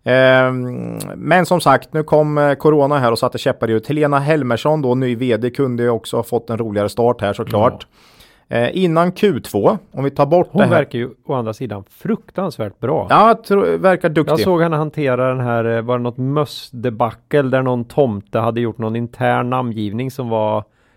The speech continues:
Speaker 2: jag vet inte om
Speaker 1: Tveksam,
Speaker 2: den var
Speaker 1: eller?
Speaker 2: rasistisk, eh,
Speaker 1: Mm.
Speaker 2: rakt igenom eller bara ofattbart korkad.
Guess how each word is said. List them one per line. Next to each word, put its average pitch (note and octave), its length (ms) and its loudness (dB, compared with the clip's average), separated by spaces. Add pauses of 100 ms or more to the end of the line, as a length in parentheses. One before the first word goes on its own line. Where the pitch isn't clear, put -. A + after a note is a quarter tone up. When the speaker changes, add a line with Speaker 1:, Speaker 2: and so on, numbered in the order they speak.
Speaker 2:
jag C3+ 100 -2
vet C#3 80 -2
inte C3 120 -2
om C#3 60 0
Speaker 1:
Tveksam, C3+ 120 2
Speaker 2:
den C3 100 4
var A#2+ 220 2
Speaker 1:
eller? B2 240 -4
Speaker 2:
rasistisk, - 1120 -6
eh, A#2 180 -2
Speaker 1:
Mm. C3+ 140 -2
Speaker 2:
rakt B2 320 -4
igenom A#2 240 -2
eller A2+ 120 -4
bara A2+ 300 -2 (300)
ofattbart - 640 -6
korkad. C#3 580 -2